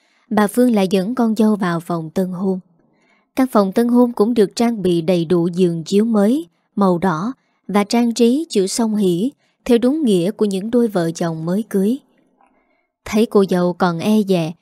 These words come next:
bà Phương nhẹ nhàng nắm lấy bàn tay nhỏ nhắn của Thảo Nguyên rồi bảo: "Con đừng có sợ, sẽ không có việc gì xảy ra với con đâu. Thằng Thức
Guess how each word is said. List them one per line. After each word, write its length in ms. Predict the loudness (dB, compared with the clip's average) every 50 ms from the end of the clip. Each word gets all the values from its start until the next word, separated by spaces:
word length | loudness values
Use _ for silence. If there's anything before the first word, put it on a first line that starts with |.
| _ _ _ _ -6
bà 160 | -2 0 0
Phương 240 | 0 2 0 0 2
nhẹ 180 | 2 0 0 0
nhàng 400 | 0 0 0 -2 -2 -2 -2 -2
nắm 160 | -2 0 0
lấy 140 | 0 0 0
bàn 300 | 0 0 0 0 -2 0
tay 140 | 0 0
nhỏ 240 | 0 0 -2 -2 -2
nhắn 340 | -2 -2 -2 -2 -2 -2 -4
của 140 | -4 -4 -4
Thảo 260 | -2 -2 -4 -4 -4
Nguyên 340 | -2 0 2 2 2 2 0 0
rồi 140 | 0 0
bảo: 320 | 0 -2 -4 -4 -4 -6 -6 -8 _ _ _ _ _ _ _ _ _ _ _ _ _ _ _ _ _ _ _ _ _
"Con 180 | -2 0 0 2
đừng 180 | 0 0 0
có 120 | 0 -2 -2
sợ, 300 | 0 0 0 0 0 -2 -6 _ _ _ _ _ _ -10
sẽ 220 | -4 -2 -2 0
không 200 | 2 0 0 0
có 100 | 0 -2
việc 200 | 0 0 0 0 0
gì 180 | 0 0 0
xảy 200 | 0 0 -2 -2
ra 240 | 0 0 0 0 0
với 120 | 0 -2
con 300 | -2 0 0 -2 0 0
đâu. 180 | -2 -2 -2 -2 -6 _ _ _ _ _ _ _ _ _ _ -4
Thằng 220 | -4 -4 -4 -2
Thức 220 | 0 0 0 0